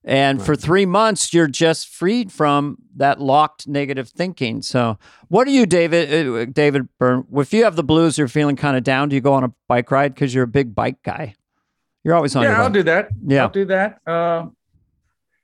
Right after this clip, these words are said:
Speaker 3: I don't, you know, I don't get the blues. I don't get depressed that often. I mean, we all do sometimes.
Speaker 1: Mm-hmm.
Speaker 3: But, but in general, I'm pretty upbeat. And if, if I'm going through a difficult period, I'll just kinda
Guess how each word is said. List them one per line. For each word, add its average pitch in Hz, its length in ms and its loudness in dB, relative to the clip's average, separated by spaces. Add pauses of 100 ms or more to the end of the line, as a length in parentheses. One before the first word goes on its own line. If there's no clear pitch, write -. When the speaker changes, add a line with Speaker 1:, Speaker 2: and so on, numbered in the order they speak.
(580)
Speaker 3:
I 202 140 -6
don't, 330 300 -14
you 170 100 -6
know, 247 180 -2
I 220 80 -2
don't 220 220 -2
get 214 160 -8
the - 60 -8
blues. 120 420 -6
I 151 80 -4
don't 190 160 -6
get 196 160 -8 (440)
depressed 127 420 -10
that 117 140 -4
often. 117 280 -2
I 131 40 4
mean, 135 100 2
we 151 140 4
all 143 220 2
do 120 200 -2
sometimes. 127 680 -6
Speaker 1:
Mm-hmm. 123 380 0 (300)
Speaker 3:
But, 143 340 -4
but 165 280 -2 (400)
in 165 180 -4
general, 220 540 -4
I'm 185 240 -8 (180)
pretty 185 520 -8
upbeat. 175 480 -6
And 139 120 -2
if, - 240 -12 (840)
if - 100 -8
I'm 147 140 2
going 175 240 2
through 175 160 -4
a 151 60 0
difficult 147 500 -8
period, 185 340 -4
I'll 127 160 -8
just 202 240 -10
kinda 180 440 -6